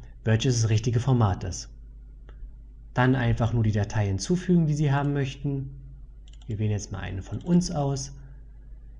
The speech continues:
Wir können die auch wieder löschen, wenn die zu viel ausgewählt wurde. Wir können den Ausgabenamen ändern, das heißt, wir können zum Beispiel das Datum mit einbeziehen. Wir sehen es hier unten. Und somit den Dateinamen ändern.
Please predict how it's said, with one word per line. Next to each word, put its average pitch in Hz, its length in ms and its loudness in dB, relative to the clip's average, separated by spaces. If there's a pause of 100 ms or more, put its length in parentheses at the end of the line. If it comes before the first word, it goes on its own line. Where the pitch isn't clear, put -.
(600)
Wir 123 100 -2
können 123 220 4
die 117 40 6
auch 107 100 6
wieder 104 120 2
löschen, 160 320 4
wenn 147 100 4
die 139 100 2
zu 139 120 -2
viel 147 220 0
ausgewählt 123 580 2
wurde. 117 460 4 (600)
Wir - 100 -12
können 104 200 2
den 113 60 -4
Ausgabenamen 127 880 4
ändern, 113 380 4
das 104 180 -2
heißt, 110 340 2
wir 113 60 -2
können 110 240 2
zum 110 140 -2
Beispiel 101 180 -2
das 95 160 -6
Datum 131 380 4
mit 135 120 0
einbeziehen. 127 1080 2
Wir 104 100 -2
sehen 101 220 2
es - 80 -4
hier - 160 -8
unten. 131 640 0 (1080)
Und 143 160 6
somit 123 320 6
den 143 80 6
Dateinamen 131 560 4
ändern. 95 460 2